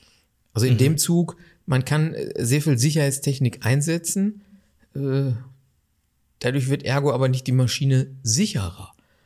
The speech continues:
Speaker 1: Sondern
Speaker 2: Ja, ja,
Speaker 1: manchmal
Speaker 2: klar.
Speaker 1: setze ich dann sogar einen Manipulationsanreiz, weil der, derjenige, der die Maschine bedient, also der Operator, sagt dann, „Äh, bevor ich da an die, an die Stelle in der Maschine komme,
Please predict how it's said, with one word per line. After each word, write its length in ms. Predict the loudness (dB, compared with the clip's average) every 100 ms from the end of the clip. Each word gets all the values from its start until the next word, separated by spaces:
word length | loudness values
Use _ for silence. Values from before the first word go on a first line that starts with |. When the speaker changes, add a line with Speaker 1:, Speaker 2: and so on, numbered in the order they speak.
| _ _
Speaker 1:
Sondern 280 | 0 4 6
Speaker 2:
Ja, 20 |
ja, 60 | 6
Speaker 1:
manchmal 220 | 6 4
Speaker 2:
klar. 80 | 4 4
Speaker 1:
setze 220 | 2 0
ich 80 | 0
dann 160 | 2
sogar 220 | 2 2
einen 100 | 2
Manipulationsanreiz, 1600 | 2 2 0 2 2 2 2 2 0 -2 -4 -4 -2 -2 -4 -8 _ _ _ -4
weil 180 | 0
der, 300 | 4 4 2 0 -14 _ _ _
derjenige, 320 | 0 4 4
der 120 | 4 4
die 60 |
Maschine 440 | 6 4 4 4 4
bedient, 520 | 2 2 2 2 0
also 140 | 0
der 160 | 0 2
Operator, 680 | 0 2 2 0 -2 -2 -2 -6 _
sagt 220 | -14 -10 -6
dann, 160 | -6 -8 _ _ _
„Äh, 80 | -12 -12 -12 -18 _ _ -6
bevor 340 | -4 0 2
ich 160 | 0 0
da 340 | -2 -2 -4 -10 _ -10
an 260 | -2 0
die, 320 | 0 0 -2 -6 _ -4
an 100 | -2
die 140 | -2
Stelle 280 | 0 0 0
in 120 | 0
der 100 | 2
Maschine 480 | 2 -2 0 0 0
komme, 420 | -2 -4 -2 -2